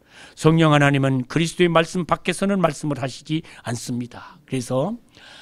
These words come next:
우리에게 영생을 주시고 그 영생을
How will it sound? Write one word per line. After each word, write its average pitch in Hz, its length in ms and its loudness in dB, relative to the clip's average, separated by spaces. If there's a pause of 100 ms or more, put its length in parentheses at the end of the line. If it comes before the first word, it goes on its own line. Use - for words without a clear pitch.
(440)
우리에게 202 560 6
영생을 175 500 2
주시고 143 480 -4
그 147 260 -2
영생을 156 800 0